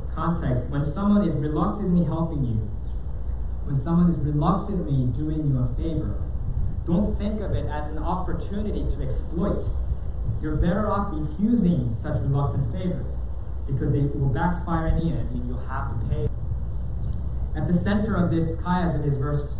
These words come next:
verses four to five, which stand alone and do not have a matching parallel verse. And this is the point that the author is trying to emphasize. He says, "Do not toil to acquire wealth. Be discerning enough to desist.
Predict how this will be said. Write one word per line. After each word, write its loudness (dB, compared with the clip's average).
verses -2
four 0
to 0
five, 0
which 2
stand 0
alone 0
and 0
do 0
not 0
have -2
a 0
matching 0
parallel 0
verse. -2
And 2
this 0
is 0
the 2
point 0
that 0
the -2
author -2
is 0
trying 2
to -2
emphasize. 0
He 4
says, 0
"Do 4
not 0
toil 0
to 0
acquire 0
wealth. 0
Be 0
discerning 2
enough 2
to -4
desist. 0